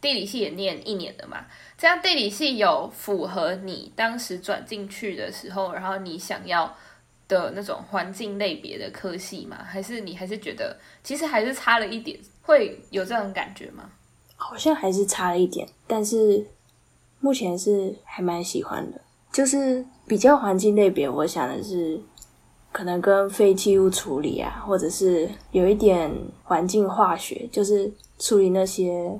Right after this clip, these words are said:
Speaker 2: 污染物有关的课程。但是地理系好像比较属于没有那么多可能处理污染物的那些部分，它比较像是可能讲大气科学啊，或是岩石，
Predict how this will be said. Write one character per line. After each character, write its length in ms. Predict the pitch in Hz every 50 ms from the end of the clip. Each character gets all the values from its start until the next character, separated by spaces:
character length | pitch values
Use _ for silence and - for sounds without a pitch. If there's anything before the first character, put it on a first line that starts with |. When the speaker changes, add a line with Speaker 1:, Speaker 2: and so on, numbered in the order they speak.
| - -
Speaker 2:
污 120 | 233 233
染 260 | 233 214 175 151 135 -
物 280 | - 190 - - - _ _ _ _ _
有 160 | - - 170
关 180 | - - 185 190
的 80 | 185 -
课 220 | - - - 170 -
程。 200 | - - - - - -
但 140 | 208 214
是 340 | 208 - 226 220 214 208 208 208 - _
地 160 | - 269 247
理 180 | 208 185 147 -
系 320 | - - - 240 226 202
好 180 | 202 202 - - -
像 440 | - 226 233 226 214 208 208 208 - - _ _
比 100 | - 202
较 240 | 202 208 226 247 240
属 340 | 233 - - 202 180 160 147
于 560 | - - 156 143 156 175 190 190 196 214 208 - _ _
没 140 | 208 208
有 100 | 214 202
那 120 | 196 202 220
么 160 | 208 190 175
多 600 | 160 - - 175 170 170 165 165 165 165 175 180 180 -
可 120 | _ - 180
能 180 | 170 170 165
处 160 | - - 220 202
理 200 | 196 208 180 -
污 200 | - 190 202 208
染 220 | 202 170 143 -
物 120 | 170 175
的 220 | - - - - - -
那 60 | 208
些 180 | 202 208 196 165
部 240 | - - 175 156 135
分， 320 | - - - - 214 208 - _ _ _ _ _
它 140 | - - 240
比 100 | 226 185
较 180 | 185 180 190
像 260 | 202 - 220 208 202 196
是 340 | 196 - - 208 202 196
可 120 | 202 - 196
能 240 | 180 175 175 185 185
讲 280 | 190 190 180 147 143 151
大 260 | - - 202 190 190
气 260 | 190 - - 202 185
科 280 | 180 - - 151 151 175
学 240 | - - - -
啊， 200 | - - - - -
或 120 | - 175
是 480 | 170 - - 180 170 156 151 151 - - - _ _ _ _ _ _ _
岩 260 | - 175 160 170 185
石， 540 | 190 - - - - - - - 269 254